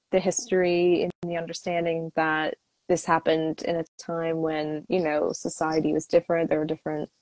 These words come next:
you know, expectations, and they're, they don't necessarily gel with our modern world. So it's, it's a lot of things to have to balance, for sure. That was definitely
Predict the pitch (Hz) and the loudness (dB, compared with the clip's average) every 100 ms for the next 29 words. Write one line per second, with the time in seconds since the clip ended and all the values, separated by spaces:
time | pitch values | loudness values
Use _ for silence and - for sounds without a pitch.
0 | _ _ - 160 135 - - - 190 190 | _ _ -4 -2 -2 -4 -6 2 4 6
1 | 185 185 180 175 175 160 156 160 _ _ | 4 2 2 -2 -2 -4 -4 -6 _ _
2 | _ - - - - 170 160 165 170 160 | _ -18 -12 -10 2 4 4 4 4 4
3 | 165 - 165 160 156 - 156 160 151 151 | -4 -2 2 4 2 2 4 4 4 2
4 | - - 156 151 185 240 233 233 220 220 | -2 -6 -4 0 4 4 6 4 4 4
5 | 220 214 208 - 185 - - 202 185 175 | 4 4 2 6 8 8 6 4 4 4
6 | 160 - 160 - 156 - 165 160 165 170 | 0 -6 -12 -12 -12 -6 -4 -4 -4 -4
7 | - - _ _ _ - 175 170 175 _ | -6 -10 _ _ _ -12 -6 -6 -8 _
8 | _ 196 196 208 196 180 175 151 160 156 | _ 8 10 8 8 4 2 -4 -2 -4
9 | 156 | -6